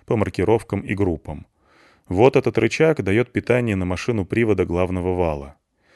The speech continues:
«Крутится, крутится!» — закричала карманная рация Васькиным голосом. «Пошёл момент!» Этот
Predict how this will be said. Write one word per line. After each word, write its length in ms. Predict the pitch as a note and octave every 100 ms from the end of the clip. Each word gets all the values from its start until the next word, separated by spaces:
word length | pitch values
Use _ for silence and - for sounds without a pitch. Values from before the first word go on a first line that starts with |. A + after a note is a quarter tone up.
| _ _ _ _
«Крутится, 560 | - G#3+ A#3 E3 - G#2
крутится!» — 720 | - A3+ B3 F#3 - C3+ F2 - _ _
закричала 640 | G2+ F#2 G#2+ G2+ G2 F2+
карманная 580 | E2+ F#2+ G2 F#2+ E2+ E2+
рация 400 | F2 A#2+ - F2+
Васькиным 500 | E2+ G2 - F#2+ F#2
голосом. 560 | G2 G2 D#2+ - - G#2 _ _ _ _ _
«Пошёл 400 | - E3+ - A#3
момент!» 540 | G3 G#3 A3 E3 G2+ - _ _ _ _ _ _
Этот 480 | G2+ G2 D#3+ E3